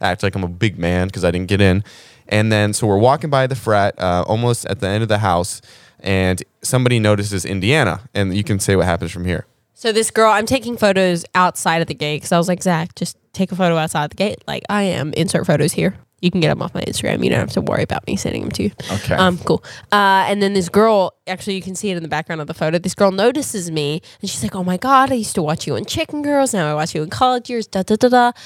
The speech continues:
Speaker 2: Zach, opportunistic, he goes, "Can you get me in?" She goes, "Actually, I think I can. My dad is the treasurer of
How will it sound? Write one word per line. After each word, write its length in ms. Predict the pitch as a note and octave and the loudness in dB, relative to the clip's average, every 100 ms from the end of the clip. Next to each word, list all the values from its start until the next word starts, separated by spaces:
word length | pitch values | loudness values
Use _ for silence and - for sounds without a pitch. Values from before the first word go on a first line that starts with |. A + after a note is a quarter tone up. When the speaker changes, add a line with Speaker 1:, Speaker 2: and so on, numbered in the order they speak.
| - - | -20 -2
Speaker 2:
Zach, 420 | A#3 A3+ G#3+ - - | 2 2 0 -6 -4
opportunistic, 880 | E3+ E3+ F#3+ A3 G#3 F#3 - A3+ - _ | -4 -4 -10 -10 -8 -8 -6 -8 -8 _
he 240 | - G3+ | -10 -4
goes, 360 | F#3 E3+ E3+ - _ - - _ _ _ _ | 0 0 0 -10 _ -20 -20 _ _ _ _
"Can 140 | - F3 | -2 4
you 260 | G3 A#3 | 6 6
get 220 | F#3+ G3+ - | 4 -2 -4
me 220 | C#3+ C3+ | -6 -6
in?" 160 | - F#3+ | -8 -10
She 140 | - A3 | -4 0
goes, 120 | A3 - | 0 0
"Actually, 360 | G#3+ - A#3 G3+ | -6 -4 -2 -2
I 80 | - | -2
think 180 | F#3 F3+ | -2 0
I 80 | F3 | 0
can. 300 | - A3+ F3 | 0 0 0
My 160 | D3+ | 0
dad 400 | D#3 G3 F#3+ F3 | 2 4 4 2
is 160 | - - | -2 -10
the 100 | E3+ | -12
treasurer 600 | - G#3+ A#3 G3 D3+ - - | -2 2 2 0 -2 -2 -2
of 180 | D#3+ | -2